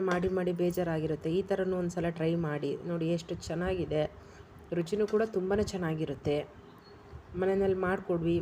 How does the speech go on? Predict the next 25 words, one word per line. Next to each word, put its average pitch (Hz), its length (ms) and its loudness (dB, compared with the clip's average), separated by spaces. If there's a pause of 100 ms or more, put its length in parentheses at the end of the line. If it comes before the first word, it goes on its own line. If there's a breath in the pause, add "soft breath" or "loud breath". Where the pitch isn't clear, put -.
ಮಕ್ಕಳು 190 300 0
ತಿಂತಾರೆ, 165 420 0 (680)
ದೊಡ್ಡವರು 175 320 4 (100)
ಕೂಡ 208 80 6 (140)
ತಿನ್ಬೋದು. 156 420 4 (600)
ಲಾಸ್ಟಲ್ಲಿ 180 400 2
ಒಂದು 175 120 -4
ಸ್ಪೂನು 175 220 0 (640)
ಕಾಳು 190 180 6
ಮೆಣಸಿನ 180 340 0
ಪುಡಿ 180 200 0
ಹಾಕ್ಕೊಳ್ತಾ 160 420 -2
ಇದ್ದೀನಿ. 156 260 0
ನಾನೇ 175 280 4
ಮನೆಯಲ್ಲೇ 165 340 2
ರೆಡಿ 156 240 0
ಮಾಡಿರೋಂಥ 147 420 -2
ಕಾಳು 170 200 0
ಮೆಣಸಿನ 151 320 -4
ಪುಡಿ. 175 160 -2 (1600 loud breath)
ರುಚಿ 190 180 0 (100)
ಮಾತ್ರ 190 200 2 (100)
ತುಂಬಾ 185 220 0 (180)
ಚೆನ್ನಾಗಿರುತ್ತೆ 170 560 0
ಫ್ರೆಂಡ್ಸ್. 160 260 -4